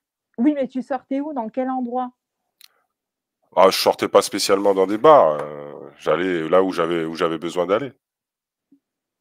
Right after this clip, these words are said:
Speaker 1: Tu connais Tony Gomez ?
Speaker 2: Tony Gomez ? Non, je connais pas, là.
Speaker 1: C'est bizarre, tu dis que tu fréquentes le milieu parisien, mais tu connais pas Tony Gomez. Il y a comme un problème, là.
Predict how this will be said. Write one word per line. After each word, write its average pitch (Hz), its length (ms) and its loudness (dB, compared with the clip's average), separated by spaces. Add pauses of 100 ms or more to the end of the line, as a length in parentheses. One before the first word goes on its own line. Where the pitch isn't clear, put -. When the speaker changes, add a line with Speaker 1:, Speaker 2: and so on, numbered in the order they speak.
(320)
Speaker 1:
Tu 277 140 -2
connais 392 280 0
Tony 359 220 -6
Gomez ? 311 520 -8 (1080)
Speaker 2:
Tony 127 240 0
Gomez ? 123 460 -2 (240)
Non, 87 160 -2
je - 100 -8
connais 80 220 -10
pas, 73 220 -8
là. 64 120 -20 (600)
Speaker 1:
C'est 247 80 -4
bizarre, 370 320 -2
tu 294 120 -2
dis 262 100 -8
que - 60 -20
tu 302 100 -2
fréquentes 320 380 -8
le 302 100 0
milieu 285 280 -6
parisien, 240 460 -4 (100)
mais 339 120 -10
tu - 100 -20
connais 269 240 -4
pas 294 140 -6
Tony 254 260 -4
Gomez. 247 360 -6 (100)
Il 180 40 -14
y 190 60 -4
a 185 120 -2
comme 240 300 -4
un 220 100 -8
problème, 320 480 -10
là. 156 180 -18